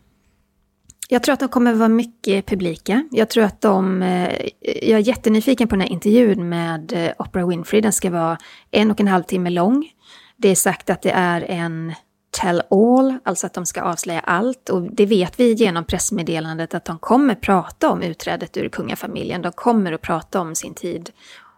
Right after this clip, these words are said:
eh, livet efter kungafamiljen.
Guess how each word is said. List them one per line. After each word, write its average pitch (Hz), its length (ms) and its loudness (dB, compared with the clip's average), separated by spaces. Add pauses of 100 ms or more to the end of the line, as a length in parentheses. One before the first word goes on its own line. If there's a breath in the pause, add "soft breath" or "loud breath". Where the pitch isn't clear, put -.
eh, 175 200 -2
livet 185 420 4
efter - 680 -6
kungafamiljen. 196 800 -6